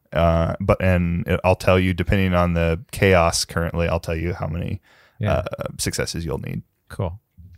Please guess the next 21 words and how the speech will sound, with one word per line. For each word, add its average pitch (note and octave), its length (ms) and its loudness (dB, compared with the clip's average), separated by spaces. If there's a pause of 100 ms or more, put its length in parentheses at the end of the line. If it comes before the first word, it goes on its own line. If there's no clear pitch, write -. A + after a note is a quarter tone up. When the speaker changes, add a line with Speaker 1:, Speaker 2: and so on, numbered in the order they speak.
(120)
Speaker 1:
Instead A2+ 460 4
of A2 160 6
there G2+ 160 6
being, G2 180 2
like, F#2 200 2
a F2 80 -2
set - 260 2
amount F#2 240 4
of F2 60 -2
failures, F#2+ 520 2
every F#2+ 240 0
time F#2 260 -2
you F2 100 0
fail, F#2 460 4
it'll F2+ 180 4
spawn E2+ 340 0
a E2+ 60 -2
group F2 240 -2
of - 100 -2
station E2+ 320 -2
security G#2+ 500 0